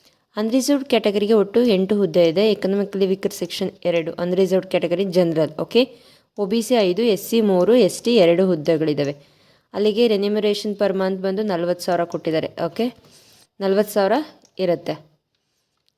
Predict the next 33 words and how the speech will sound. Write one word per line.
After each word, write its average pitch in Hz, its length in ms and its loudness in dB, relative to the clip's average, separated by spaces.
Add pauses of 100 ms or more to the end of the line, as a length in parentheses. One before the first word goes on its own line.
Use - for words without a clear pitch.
(140)
ಹಾಗೇನೇ 240 360 2
ಎಜುಕೇಷನ್ 254 540 2
ಕ್ವಾಲಿಫಿಕೇಷನ್ 226 640 0
ಏನಾಗಿರ್ಬೇಕು 196 600 0
ಅಂದ್ರೆ 214 160 2
ಪ್ರಾಜೆಕ್ಟ್ 214 640 0
ಇಂಜಿನಿಯರ್‌ಗೆ 202 1000 -2 (640)
ನೋಡಿ 202 280 0
ಇಲ್ಲಿ 196 160 0
ಕೇಳಿದ್ದಾರೆ, 196 640 0 (1800)
candidate 214 420 0
should 220 240 -2
have 240 300 2 (200)
full 214 200 2
time 208 200 6
ಬಿ 208 340 4
ಇ, 302 160 -2 (640)
ಬಿ 214 180 0
ಟೆಕ್, 226 240 4
ಬಿ 208 220 0
ಎಸ್ 208 140 2
ಸಿ 226 120 -2
in 214 80 0
engineering 185 640 2
ಅಂದ್ರೆ 185 160 0
ಫೋರ್ 208 300 2
ಇಯರ್ಸ್ 214 260 4
ಕೋರ್ಸ್ 202 320 -2
ಮಾಡಿರ್ಕೊಂಡ್-, 170 1000 0
ಮಾಡ್ಕೊಂಡಿರ್ಬೇಕು 185 640 2
in 254 100 4
electronics 185 760 0
and 190 320 -6